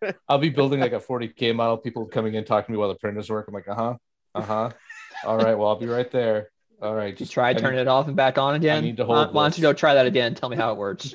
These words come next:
Speaker 2: The sledgehammer's not gonna hold itself in, uh, Mary. I'm
Speaker 3: Yeah.
Speaker 2: sorry. It's gonna be a minute. But, uh,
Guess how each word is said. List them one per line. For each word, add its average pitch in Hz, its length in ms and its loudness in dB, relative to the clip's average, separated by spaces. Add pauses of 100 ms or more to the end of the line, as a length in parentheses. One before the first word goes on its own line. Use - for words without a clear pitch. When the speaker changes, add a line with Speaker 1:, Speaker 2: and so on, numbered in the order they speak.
Speaker 2:
The 135 100 0
sledgehammer's 147 580 0
not 123 180 0
gonna 120 120 -2
hold 113 260 -2
itself 117 320 -4
in, 98 380 -6
uh, 95 180 -6
Mary. 98 400 -4
I'm 90 80 -6
Speaker 3:
Yeah. - 80 -8
Speaker 2:
sorry. 98 280 -2
It's - 120 -14
gonna 104 140 -6
be 101 100 -6
a 95 60 -4
minute. 90 340 -10
But, 123 260 2
uh, 120 200 4